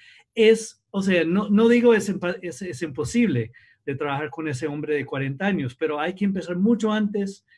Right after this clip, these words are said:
de crear esa idea de que masculino también es humano, humano cuida al otro, cuida a la otra. Entonces, de empezar con actividades en escuelas, en literatura infantil, en la televisión. Hicimos un análisis en los programas más vistos con los varones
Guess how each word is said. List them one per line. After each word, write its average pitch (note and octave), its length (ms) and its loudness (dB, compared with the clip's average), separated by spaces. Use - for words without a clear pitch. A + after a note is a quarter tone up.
de D3 180 -4
crear D#3+ 380 -2
esa F#3+ 240 -4
idea F3 320 0
de D#3 100 -4
que D#3 140 -4
masculino D3 600 -6
también F3 300 -2
es F3 160 -4
humano, E3 400 -4
humano D3 420 -4
cuida E3+ 300 2
al D#3 120 0
otro, D3+ 540 0
cuida E3+ 240 2
a - 20 0
la E3 140 0
otra. C#3 500 -4
Entonces, C3+ 420 -6
de C#3 140 -2
empezar D3+ 580 -4
con E3 160 -4
actividades C3+ 540 -4
en D#3+ 80 -6
escuelas, D#3+ 840 -4
en C3 100 -2
literatura B2+ 520 -4
infantil, E3 720 -2
en B2+ 140 -2
la A2+ 80 -4
televisión. D#3+ 880 -4
Hicimos F3+ 480 -2
un F#3+ 100 2
análisis F3 640 -4
en D3+ 120 -8
los C#3 120 -8
programas D#3 480 -4
más F3+ 300 -4
vistos F#3+ 360 -2
con D#3+ 140 -8
los C#3+ 140 -6
varones D#3 720 -6